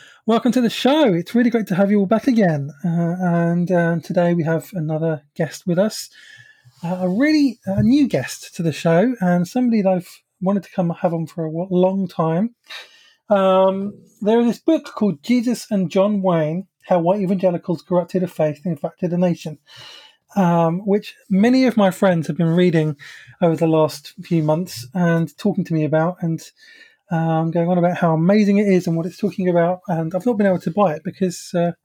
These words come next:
it's not been out in the U K. Uh, and now it's finally come out in the U K, so I've, I've, I've bought it and had a chance to read it. And yeah, it's incredible. And today we're talking to the author of this book,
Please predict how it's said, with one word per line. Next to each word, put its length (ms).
it's 240
not 140
been 80
out 100
in 80
the 80
U 180
K. 320
Uh, 540
and 300
now 160
it's 100
finally 260
come 140
out 80
in 60
the 80
U 120
K, 240
so 200
I've, 120
I've, 320
I've 180
bought 200
it 40
and 80
had 100
a 40
chance 260
to 80
read 200
it. 140
And 220
yeah, 300
it's 220
incredible. 640
And 220
today 400
we're 140
talking 360
to 100
the 180
author 400
of 300
this 180
book, 300